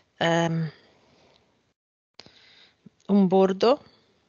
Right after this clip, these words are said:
ehm, u-, una parte del, diciamo, del, della loro unione, ok?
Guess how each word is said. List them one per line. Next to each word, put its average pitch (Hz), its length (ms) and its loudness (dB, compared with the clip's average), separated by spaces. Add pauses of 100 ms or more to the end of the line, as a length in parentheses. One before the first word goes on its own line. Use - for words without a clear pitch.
(2000)
ehm, 165 580 -4 (680)
u-, 208 220 -2
una 202 160 4
parte 208 500 -2
del, 165 300 -2
diciamo, 170 440 -6
del, 160 380 -2
della 160 280 -4
loro 170 440 -2
unione, 165 540 0
ok? 170 520 -2